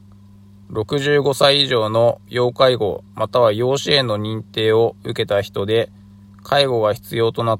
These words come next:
た原因の割合が最も高いのはどれか。一、糖尿病。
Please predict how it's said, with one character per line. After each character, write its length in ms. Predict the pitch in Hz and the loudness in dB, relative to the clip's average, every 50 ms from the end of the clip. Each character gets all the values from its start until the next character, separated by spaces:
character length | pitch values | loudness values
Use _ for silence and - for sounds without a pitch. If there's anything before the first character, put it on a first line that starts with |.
| 101 - | -4 -2
た 220 | - 107 107 - - - - - - - | 2 2 2 2 0 -6 -16 -20 -12 -6
原 200 | 120 120 117 117 | -4 -2 0 0
因 380 | 117 117 117 113 113 - - - - - - - | 0 -2 -4 -4 -6 -8 -10 -12 -18 -20 -18 -8
の 280 | 117 120 135 139 - - - - - - - - - - - - | -2 0 0 0 0 -4 -10 -20 -20 -20 -20 -20 -20 -20 -6 0
割 320 | 113 107 110 113 113 113 | 2 2 2 4 2 4
合 200 | 113 113 113 110 | 4 4 4 4
が 260 | 123 127 127 110 101 101 101 - | 4 4 4 4 0 -4 -8 -6
最 120 | 127 123 107 101 - 135 | -6 -6 -6 -6 -6 -6
も 80 | 135 101 | -4 -4
高 280 | 110 107 - 135 120 | -4 -2 2 2 2
い 60 | 117 | 2
の 120 | 113 117 120 | 2 2 2
は 220 | 123 120 87 - - | 2 2 2 -2 -6
ど 140 | 123 120 117 | -4 -2 0
れ 100 | 113 104 | 0 0
か。 260 | 98 90 87 67 - - - - - - - - - - - - - - - - - - - - - - - - - - - - | 0 -2 -2 -2 -4 -8 -14 -20 -20 -20 -20 -20 -20 -20 -20 -20 -20 -20 -20 -20 -20 -20 -20 -20 -20 -20 -20 -20 -20 -20 -18 -14
一、 380 | - 101 - 139 139 - - - - - - | -12 -6 -4 -2 -2 -2 -4 -8 -16 -10 -6
糖 180 | 131 120 120 | -4 -2 -2
尿 260 | 117 117 113 110 110 | -2 -2 -2 -2 -2
病。 260 | 110 107 107 107 101 | 0 0 0 0 -2